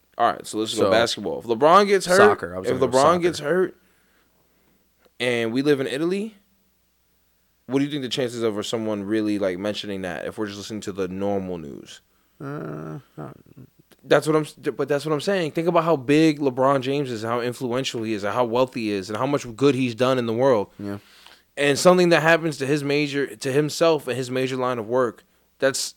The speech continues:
Speaker 1: very important to the news here. It means nothing in Italy. You feel me? So it's like, why the fuck do I matter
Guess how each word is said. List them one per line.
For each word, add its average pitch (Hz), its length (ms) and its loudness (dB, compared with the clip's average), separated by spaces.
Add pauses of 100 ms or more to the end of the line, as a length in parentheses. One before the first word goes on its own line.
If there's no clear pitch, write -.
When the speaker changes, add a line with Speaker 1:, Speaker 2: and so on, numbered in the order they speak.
Speaker 1:
very 156 320 4
important 143 400 -2
to - 60 -14
the 113 100 -8
news 139 260 -2
here. 156 380 0 (220)
It - 60 -16
means 117 200 -6
nothing 110 460 -4
in 95 80 -12
Italy. 90 360 -12 (1000)
You 107 80 -16
feel 131 140 -2
me? 190 280 0 (120)
So 160 180 6
it's 156 140 2
like, 151 260 6 (1300)
why 131 280 6
the 165 80 2
fuck 160 240 2
do 127 100 -2
I 120 120 2
matter 90 400 -8